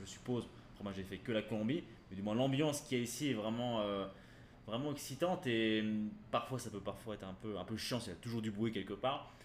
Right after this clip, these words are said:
mais on s'ennuie jamais, il y a toujours un truc qui se passe et, euh, l'ambiance est vraiment très sympa et les gens sont vraiment très souriants.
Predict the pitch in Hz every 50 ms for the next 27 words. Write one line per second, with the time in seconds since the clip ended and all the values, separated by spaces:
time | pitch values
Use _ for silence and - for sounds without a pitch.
0 | - - - - - - 110 143 180 170 160 160 - 156 165 170 165 147 151 147
1 | 156 143 123 - 139 135 147 139 131 - - - - 123 - - - 139 156 165
2 | - - - - - - - - - - 104 110 123 123 113 101 95 92 90 90
3 | 90 87 87 85 85 85 87 90 98 98 107 123 123 110 101 92 98 104 113 113
4 | - 117 104 107 107 104 120 123 - - - - - - - 95 95 98 98 95
5 | 104 110 113 113 - 90 92 98 101 107 - - - - 131 143 151 151 143 139
6 | 147 - 127 123 120 120 123 139 156